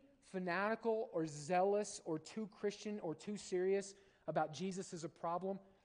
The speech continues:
pray I get worse. Pray I get worse. They don't want him to do this. And I'm gonna argue that probably the brothers at the very least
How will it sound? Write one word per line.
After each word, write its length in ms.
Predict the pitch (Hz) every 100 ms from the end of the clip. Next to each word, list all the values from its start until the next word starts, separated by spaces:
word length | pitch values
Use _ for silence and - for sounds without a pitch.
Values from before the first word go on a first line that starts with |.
| _ - -
pray 260 | 208 220
I 140 | 196 185
get 240 | 170 135 113
worse. 640 | 135 120 - - - - - _ _ _ _ _ _ _ _ _ _ _ _ _ _ _ _ _ _ _ _ _ _ _ _ _ _ _ _ _ _ _ _ _ _ _ - _ -
Pray 220 | - 277
I 140 | 240 220
get 200 | 202 170
worse. 600 | 165 165 120 - - - - _ _ _ _ _ _ _ _ _ _ _ _ _ _ _ _ _ _ _ _ _ _ _ _ _ _ _ _ _ _ _ _ _ _ _ 151
They 200 | 196 277
don't 320 | 320 277 269
want 240 | 226 254 240
him 420 | 185 220 214 202 - -
to 100 | -
do 200 | 170 233
this. 220 | 214 180 -
And 120 | 185 185
I'm 240 | 226 339
gonna 180 | 294 240
argue 400 | 202 202 196 208
that 240 | 190 190 -
probably 440 | 220 254 247 233
the 100 | 196
brothers 420 | 156 180 190 214
at 100 | 196
the 60 | 196
very 300 | 175 196 196
least 380 | 190 190 226